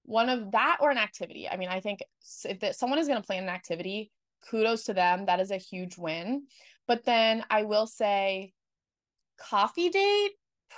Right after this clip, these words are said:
probably my least favorite. I think that it was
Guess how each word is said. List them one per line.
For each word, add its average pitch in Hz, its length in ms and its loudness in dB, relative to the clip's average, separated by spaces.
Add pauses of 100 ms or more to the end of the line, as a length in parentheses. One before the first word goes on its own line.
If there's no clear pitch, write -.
probably 247 480 2
my 233 200 -2
least 190 340 -10
favorite. - 460 -8
I 208 140 0
think 240 320 -6
that 311 140 2
it 320 80 0
was 226 200 -2